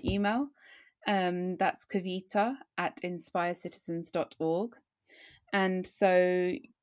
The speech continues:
yeah, either of those sort of would, would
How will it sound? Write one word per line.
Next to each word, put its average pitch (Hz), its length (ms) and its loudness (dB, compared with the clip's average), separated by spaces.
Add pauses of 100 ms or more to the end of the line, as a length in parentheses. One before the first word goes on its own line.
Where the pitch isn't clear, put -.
(100)
yeah, 220 400 10
either 220 340 4
of 196 140 -4
those 175 380 2
sort 175 200 0
of 170 220 0
would, 180 420 -6
would 175 200 -4